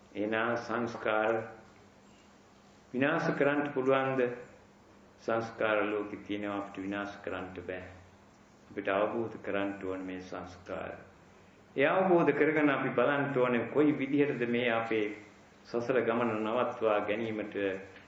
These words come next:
යොදාගන්නේ කියන කාරණා. ඒ නිසා කුසල සංස්කාර තියෙනවා. එහෙම පුඤ්ඤාභි සංස්කාර, අපුඤ්ඤාභි සංස්කාර, ආනන්ජාභි සංස්කාර ආදී වශයෙන්. ඒ නිසා, පින්නතුනි, අපි දැනගන්න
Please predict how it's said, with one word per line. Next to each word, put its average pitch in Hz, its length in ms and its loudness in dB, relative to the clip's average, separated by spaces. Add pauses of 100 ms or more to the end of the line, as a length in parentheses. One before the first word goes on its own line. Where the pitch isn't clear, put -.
(140)
යොදාගන්නේ 104 720 2
කියන 95 340 -4
කාරණා. 87 380 -8 (840)
ඒ - 120 -12
නිසා 107 300 0
කුසල 107 380 -2
සංස්කාර 110 640 -2
තියෙනවා. 110 540 -6 (760)
එහෙම 127 220 -2
පුඤ්ඤාභි 113 580 0
සංස්කාර, 110 600 0
අපුඤ්ඤාභි 104 640 -2
සංස්කාර, 113 680 -2 (580)
ආනන්ජාභි 104 760 -2
සංස්කාර 113 640 -2
ආදී 104 340 -2
වශයෙන්. 104 460 -2 (1040)
ඒ 110 160 -6
නිසා, 113 320 2
පින්නතුනි, 107 520 -4
අපි 101 220 -6
දැනගන්න 104 460 -2